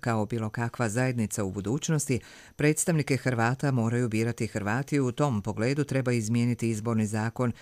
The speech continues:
i omogućiti u Federaciji B I H formiranje dviju izbornih jedinica, od kojih bi jedna bila dominantno hrvatska, a druga dominantno bošnjačka.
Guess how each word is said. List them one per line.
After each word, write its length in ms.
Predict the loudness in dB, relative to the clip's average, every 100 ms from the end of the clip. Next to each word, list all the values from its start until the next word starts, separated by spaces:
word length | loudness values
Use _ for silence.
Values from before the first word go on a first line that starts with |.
| -12 0
i 120 | 4
omogućiti 640 | 4 2 0 -2 -2 0
u 160 | 0 0
Federaciji 580 | 0 0 0 -2 -2 0
B 240 | 0 0
I 60 | -2
H 260 | 0 0 -2 -10 -6
formiranje 540 | 0 4 4 4 2
dviju 300 | 0 2 2
izbornih 540 | 2 0 0 0 0 0
jedinica, 540 | 0 0 -2 -2 -6 -6 -10 0
od 160 | 0
kojih 280 | 2 0 0
bi 400 | -2 -2 -2 -4 0
jedna 260 | 2 2
bila 240 | 0 0 0
dominantno 680 | 0 0 0 -2 -4 -6
hrvatska, 540 | -2 0 0 -2 -2 -2
a 120 | -2
druga 400 | -2 -2 -2 -2
dominantno 640 | -2 -2 -2 -4 -2 -2
bošnjačka. 680 | 0 -2 0 -2 -2 -4 -6